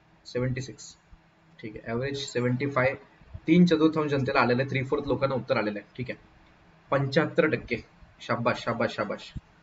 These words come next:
सुनो, अ, संदीप भाऊ एक नंबरला आहेत, करण सोळंके सर नंबर दोनला आहेत आणि सौरव सौदागर सर नंबर तीनला आहेत. अ, फ्रिक्वेंटली topper change होत चाललेत, सगळ्यांनी ठसनमध्ये राहा, full ठसन चालू आहे, एकदम कडकमध्ये. आता ऐका, विक्री किंमत विचारली ना, विक्री किंमत म्हणजे तुम्हाला लोकांना नवीन किंमत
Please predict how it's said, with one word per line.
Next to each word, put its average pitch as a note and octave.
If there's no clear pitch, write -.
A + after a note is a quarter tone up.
सुनो, B2+
अ, C#3
संदीप E3+
भाऊ F#3
एक F3
नंबरला F3
आहेत, E3+
करण D#3+
सोळंके E3+
सर E3+
नंबर D#3+
दोनला D3+
आहेत D#3
आणि C3+
सौरव C#3
सौदागर D3
सर D3+
नंबर C3+
तीनला B2
आहेत. -
अ, C#3
फ्रिक्वेंटली E3
topper E3+
change D#3+
होत E3+
चाललेत, D#3
सगळ्यांनी D3+
ठसनमध्ये D#3+
राहा, D3+
full D#3
ठसन D#3
चालू C#3+
आहे, -
एकदम C#3+
कडकमध्ये. C#3
आता C#3
ऐका, -
विक्री D#3
किंमत G3+
विचारली G3+
ना, F#3+
विक्री E3
किंमत F#3
म्हणजे F#3+
तुम्हाला F#3+
लोकांना F#3+
नवीन F#3+
किंमत F3+